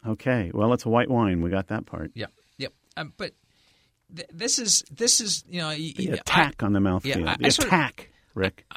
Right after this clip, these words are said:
Speaker 2: yes, it, it went right after it. But, uh, I, he's, he's, the, the aroma is clean.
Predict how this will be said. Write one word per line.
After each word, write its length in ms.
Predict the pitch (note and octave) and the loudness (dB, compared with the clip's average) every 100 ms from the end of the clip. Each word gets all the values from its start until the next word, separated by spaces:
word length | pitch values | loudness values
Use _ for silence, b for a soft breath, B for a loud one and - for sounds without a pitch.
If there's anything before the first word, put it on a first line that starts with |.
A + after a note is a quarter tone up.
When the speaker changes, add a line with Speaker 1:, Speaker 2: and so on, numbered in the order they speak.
| - | -8
Speaker 2:
yes, 360 | C3 - - - | -2 2 2 0
it, 140 | C#3 - | -8 -6
it 140 | C3 - B2+ | -8 -8 -4
went 180 | E3 C#3+ | -2 -2
right 160 | D3 | -2
after 260 | C#3+ C#3 G2 | -2 -4 -10
it. 80 | - | -14
But, 180 | A#2+ B2+ | -14 -10
uh, 100 | B2+ - | -10 -8
I, 100 | D3 F3 | -6 -6
he's, 220 | F3 - - | -4 -4 -4
he's, 300 | D#3 - - _ _ _ - | -6 -6 -10 _ _ _ -10
the, 160 | A#2+ | -10
the 300 | A#2+ - - | -12 -16 -4
aroma 220 | C#3+ G3+ F3 | 0 0 -2
is 100 | - | -4
clean. 340 | - B2+ | -6 -6